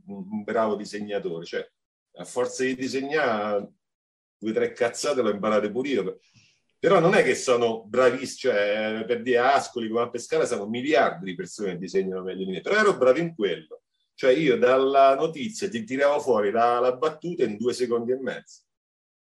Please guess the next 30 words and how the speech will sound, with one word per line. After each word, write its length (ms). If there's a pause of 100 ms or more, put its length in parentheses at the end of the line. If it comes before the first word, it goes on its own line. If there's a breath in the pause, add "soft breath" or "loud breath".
(300)
e, 120
eh, 260
certe 280
volte 240
uscivano 360
pure 180
buone. 520 (920)
Oggi 280
che 100
succede? 680
Con 180
internet, 1000 (500)
cioè 220
tu 120
una 140
volta 340
che 120
fai, 440
vuoi 140
fare 140
la 80
vignetta 800 (340)
e 200
devi 180
uscire 360
il 60
giorno 320
dopo 240
sul 200
giornale, 680